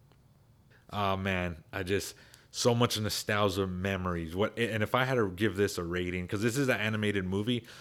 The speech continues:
so, uh, it would be a little bit different how I would, um, give it a rating. What I would rate this as, <sighs> I'm gonna give this one a nine.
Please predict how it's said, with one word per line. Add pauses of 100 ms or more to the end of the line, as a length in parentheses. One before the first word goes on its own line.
(160)
so,
uh,
it
would
be
a
little
bit
different
how
I
would,
um, (640)
give
it
a
rating. (480)
What
I
would
rate
this
as, (920)
<sighs>
I'm
gonna
give
this
one
a
nine.